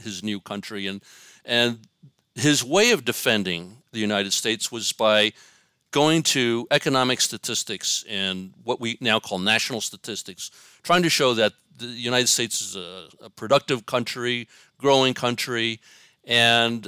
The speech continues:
uh, many years later, when he was in his fifties,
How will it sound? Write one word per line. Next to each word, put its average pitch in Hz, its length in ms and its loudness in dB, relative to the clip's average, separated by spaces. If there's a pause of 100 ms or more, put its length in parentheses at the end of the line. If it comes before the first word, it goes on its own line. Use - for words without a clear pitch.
uh, 117 560 6
many 139 460 4
years 165 320 2
later, 151 500 2
when 110 200 -6
he 127 200 -8
was 120 400 -4
in 123 160 -6
his 120 180 -6
fifties, 104 720 -10